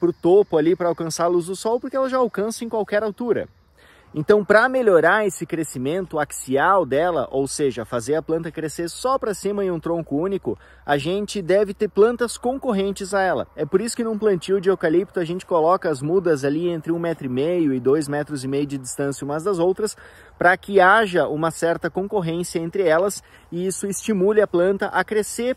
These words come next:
pra cima. Agora, claro, tem as técnicas de poda. A gente tem que ir fazendo as podas dos galhos laterais pra que eles não se desenvolvam e que a planta entenda a mensagem de que ela precisa ter o foco do crescimento pra cima, tá?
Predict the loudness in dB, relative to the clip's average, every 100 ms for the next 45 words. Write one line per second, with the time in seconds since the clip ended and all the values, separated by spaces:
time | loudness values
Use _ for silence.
0 | 0 0 0 -2 -2 -2 -10 _ _ _
1 | _ -20 -20 -14 0 4 6 6 6 8
2 | 8 4 0 -2 -2 -2 -2 -6 -4 -4
3 | -6 0 2 2 0 -8 -8 -8 -10 -8
4 | -8 -8 -6 -6 -4 -6 -2 2 4 4
5 | 0 -4 -6 2 2 2 -4 -4 0 0
6 | 0 -4 -6 -6 -4 -4 -4 -6 -8 -6
7 | 0 4 4 2 -4 -4 -2 0 0 -2
8 | -4 0 2 2 0 -2 -4 0 2 0
9 | -4 -10 -8 -2 0 2 0 -6 -10 -8
10 | -6 -4 -4 -2 -2 -2 -6 -6 -6 -4
11 | -4 -4 -6 -4 -4 -4 -4 -4 -4 0
12 | 0